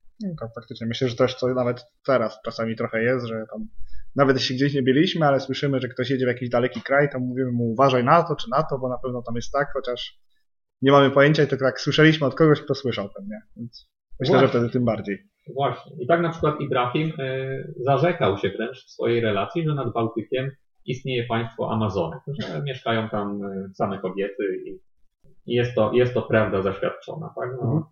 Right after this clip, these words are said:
Speaker 2: ale nie był tam. Tak samo my dzisiaj, no, nie będąc, możemy sobie wyobrażać o różnych narodach, że, powiedzmy, są, e, skąpcami, e, naciągaczami,
Speaker 1: Mhm.
Speaker 2: terrorystami, tak? W najgorszym przypadku żabojadami czy makaroniarzami, tak?
Speaker 1: No
Speaker 2: Więc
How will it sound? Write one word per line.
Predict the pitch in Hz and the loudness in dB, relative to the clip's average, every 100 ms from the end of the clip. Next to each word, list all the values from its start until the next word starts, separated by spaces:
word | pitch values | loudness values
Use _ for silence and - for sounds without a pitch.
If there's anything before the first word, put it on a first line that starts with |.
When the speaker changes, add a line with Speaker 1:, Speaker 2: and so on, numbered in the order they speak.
| - _ - - | -18 _ -20 -12
Speaker 2:
ale | - 127 | 0 0
nie | 135 104 | 2 2
był | 92 - | 0 -2
tam. | - - - - - 156 175 - | -4 2 2 2 0 -2 -6 -8
Tak | 139 - | -8 -4
samo | 139 123 | -6 -4
my | 127 | -4
dzisiaj, | 117 113 113 104 98 | -2 -2 -2 0 2
no, | 98 | 2
nie | 107 113 | 2 2
będąc, | 110 110 110 107 107 | 2 0 0 -4 -4
możemy | 101 101 101 | -4 -2 -4
sobie | 101 101 | -4 -2
wyobrażać | 101 104 110 101 92 | 0 0 0 -2 -6
o | 95 | -6
różnych | 98 98 - | -6 -10 -12
narodach, | - 95 95 95 - | -10 -10 -10 -12 -12
że, | 92 - _ _ _ - | -16 -16 _ _ _ -8
powiedzmy, | 92 92 95 98 92 | -4 -4 -4 -10 -6
są, | 101 92 90 _ - - | -2 -2 -4 _ -20 -16
e, | 135 - | -16 -16
skąpcami, | - - 156 151 117 135 135 127 123 - _ - _ | -8 -2 -2 -2 -4 -4 -4 -8 -10 -12 _ -20 _
e, | 156 104 | -4 0
naciągaczami, | 113 123 113 110 104 104 98 98 101 | 2 2 2 2 2 2 0 0 -2
Speaker 1:
Mhm. | - | 4
Speaker 2:
terrorystami, | 135 151 107 98 - 92 92 92 92 | 4 4 2 0 -4 -2 0 -2 -6
tak? | 92 92 92 _ _ _ - | -6 -6 -8 _ _ _ -10
W | |
najgorszym | 98 98 95 98 | -6 -4 -4 -6
przypadku | - - 95 101 | -10 -8 -6 -4
żabojadami | 95 95 92 90 95 95 - | -2 0 0 0 -4 -4 -8
czy | 95 | -12
makaroniarzami, | 95 90 95 104 120 190 175 | -10 -8 -6 -4 -2 -2 -2
tak? | - - _ - | -8 -8 _ -6
Speaker 1:
No | |
Speaker 2:
Więc | 196 | -4